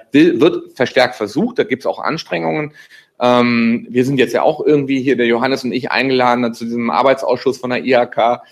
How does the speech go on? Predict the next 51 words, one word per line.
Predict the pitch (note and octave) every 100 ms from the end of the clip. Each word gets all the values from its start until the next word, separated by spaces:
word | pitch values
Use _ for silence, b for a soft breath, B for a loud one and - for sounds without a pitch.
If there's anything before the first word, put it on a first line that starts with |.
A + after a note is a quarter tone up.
| B B B -
ähm, | A#2+ A#2+ A#2 A#2+
um | B2 A#2+
die | A#2
Netzszene | A2+ C#3 - C#3+ C3 C3
vorzustellen. | C3+ C3 - - C3 B2+
Also | A#2+
die | G#2+ C#3
I | G3+
H |
K | G3 B2
bemüht | B2+ C3 E3
sich | D3 B2+
schon, | - B2+ A2 B B -
aber | A2
das | A#2+ B2
kriegen | - C3+
sie | B2
ja | A#2+ -
auch | B2
nicht | A#2+ -
hin. | G#2+ G2+ G2 _ -
Aber | A#2+
das | B2
kann | - D3
man | C3
ja |
mal | A#2+ A#2+
machen. | B2+ - A2+
Im | A2
Social | G#2+ A#2+ A#2+
Media | A#2+ B2
Chat | B2 B2+
kannst | - B2
du | C3+
ja |
mal | B2+ A#2
einen, | A#2 B2+ B2
so |
einen | B2 A#2
Geo-Gott | C3 C#3+ C#3 C3+ C#3 - _ A#2+ C3+ C3
einladen | - B2 C#3+ C3+ A#2+ B2+ C#3 C3+
oder, | B2+ B2+ B2 A#2+ B2 A#2 B2 B2 B2+ B2 B2
äh, |
einer | A#2+ B2
aus | A2 B2
der | C3 B2 A#2 A#2 D2+
I-T-Sicherheit | - C#3+ C3 C#3 C#3 C3+ C3 C3+ G2
oder | A#2+ A#2+
was | B2
auch | A#2
immer. | C#3 D#3+